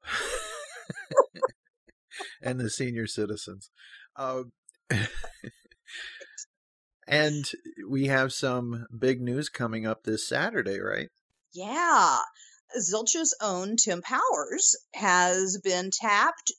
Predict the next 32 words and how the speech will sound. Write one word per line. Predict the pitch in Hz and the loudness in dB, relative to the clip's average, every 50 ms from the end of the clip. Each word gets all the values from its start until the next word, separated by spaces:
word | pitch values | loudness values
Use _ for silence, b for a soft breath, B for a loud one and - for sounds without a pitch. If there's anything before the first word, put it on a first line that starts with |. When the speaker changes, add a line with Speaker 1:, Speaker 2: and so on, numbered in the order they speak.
| _ - - | _ -2 -2
Speaker 2:
to | 233 220 202 196 190 208 - - | 0 -2 -2 -2 -2 -2 -4 -2
host | 240 302 330 277 233 254 339 - - - - - - - | 0 2 4 4 4 2 2 2 2 2 2 2 0 2
a | 214 190 190 196 | 4 4 4 4
listening | 196 208 302 392 - - 381 320 269 247 | 4 4 4 4 4 4 4 2 2 4
party | 226 226 202 170 160 151 101 104 - B B B B B B B B _ _ _ | 6 6 6 6 6 2 -2 -6 -12 B B B B B B B B _ _ _
co-branded | - - 262 262 - 240 254 254 247 247 254 262 330 311 | 0 0 0 2 4 4 2 4 2 0 0 0 -2 -4
with | 262 233 220 208 202 208 202 | -2 0 2 2 2 2 0
seven | - - - - 214 214 220 214 226 214 | -2 -6 -2 0 2 2 2 2 0 -2
A | - - 202 208 220 | -2 -2 -2 0 0
Records, | 208 202 196 202 208 - 285 349 381 370 - - - 247 - | 2 2 2 0 0 0 -2 -2 -2 -2 0 0 0 2 4
uh, | 208 196 190 185 185 185 175 - - | 4 6 6 6 4 4 2 -2 -4
for | - 202 190 185 185 185 185 | -4 -2 0 2 4 2 2
the | 180 165 175 175 170 165 165 - - | 2 -2 -4 -6 -4 -6 -8 -4 -2
Dolenz | 175 156 156 165 160 170 170 165 165 180 - - - | 0 2 2 2 2 2 2 2 4 4 4 4 4
Sings | - - - 196 190 175 165 165 165 160 - - | 4 2 2 2 2 0 0 0 0 0 -2 -2
Nesmith | - 175 160 185 233 160 - 151 143 - - | -2 -2 0 0 0 0 0 -2 -4 -4 -2
album | - 139 139 143 160 151 156 156 | 0 0 2 2 0 0 0 0
that | 151 151 - | 0 0 0
is | - 143 143 143 - - - | 0 -2 2 4 4 4 4
going | - 165 151 147 151 | 2 0 0 0 -2
to | - - | -4 -4
be | - 156 151 147 147 | -2 -2 0 0 0
released | 143 139 147 147 151 147 151 151 147 147 - - - - | 0 0 -2 -2 -2 0 0 2 4 4 4 4 4 2
here | 165 143 139 135 - | -2 -4 -4 -4 -4
in | - 147 139 | -2 -2 0
just | 135 165 170 - - | 0 0 0 0 -2
a | - | -4
few | - 165 135 | -6 -2 2
days. | 131 151 185 262 220 123 123 - - - B B B B B B B B B B - | 4 6 8 8 6 6 4 4 2 2 B B B B B B B B B B -6
So | - - - - 214 185 180 175 170 170 - | -2 0 0 2 2 4 4 4 4 4 2
on | 165 175 170 170 170 170 170 175 175 175 175 - _ - | 2 2 2 2 2 0 -2 -2 -4 -6 -6 -8 _ -10
May | 180 190 185 185 196 208 214 214 247 233 | -4 0 2 2 2 2 0 -2 -4 -6